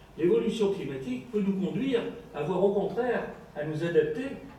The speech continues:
à des climats qui vont être plus chauds. Donc la question qui va se poser, c'est comment je peux essayer d'avoir froid. Alors je vous soumets cette idée, je peux vous soumets cette idée-là.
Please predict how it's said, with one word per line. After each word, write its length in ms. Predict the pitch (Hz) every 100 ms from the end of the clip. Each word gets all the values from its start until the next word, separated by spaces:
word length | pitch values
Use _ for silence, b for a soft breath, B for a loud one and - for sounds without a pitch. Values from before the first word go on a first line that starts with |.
| -
à 80 | 151
des 180 | 156
climats 260 | 160 175 185
qui 140 | -
vont 100 | 127
être 160 | 117 -
plus 120 | -
chauds. 320 | - 247 262 - - -
Donc 140 | 151
la 80 | 160
question 320 | 165 202 240
qui 100 | 208
va 100 | -
se 80 | -
poser, 260 | - 156 -
c'est 180 | 170 156
comment 220 | 156 -
je 100 | -
peux 120 | -
essayer 220 | - 240
d'avoir 280 | 220 - -
froid. 340 | - 98 95 - - B B B
Alors 160 | 127 127
je 120 | 131
vous 60 | 175
soumets 280 | - 190 170
cette 180 | - - -
idée, 300 | 127 - 127
je 60 | - 180
peux 140 | 170 -
vous 100 | 180
soumets 300 | - 185 160
cette 240 | - - 107
idée-là. 480 | 131 220 240 -